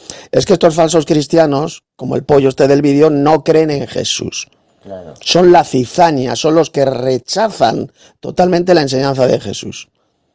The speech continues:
Speaker 1: Jesús lo dijo, "Mi alma está triste hasta la muerte". Yo, yo, ese es el alma. Dice, es como si Jesús hubiera dicho, "Yo estoy triste hasta la muerte".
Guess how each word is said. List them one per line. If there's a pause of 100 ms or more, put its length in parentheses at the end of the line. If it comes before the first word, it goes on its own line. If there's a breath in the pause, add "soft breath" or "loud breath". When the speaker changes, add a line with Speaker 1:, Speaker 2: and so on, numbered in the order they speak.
Speaker 1:
Jesús
lo
dijo,
"Mi
alma
está
triste
hasta
la
muerte". (320)
Yo,
yo, (600)
ese
es
el
alma. (460 soft breath)
Dice,
es
como
si
Jesús
hubiera
dicho,
"Yo
estoy
triste
hasta
la
muerte".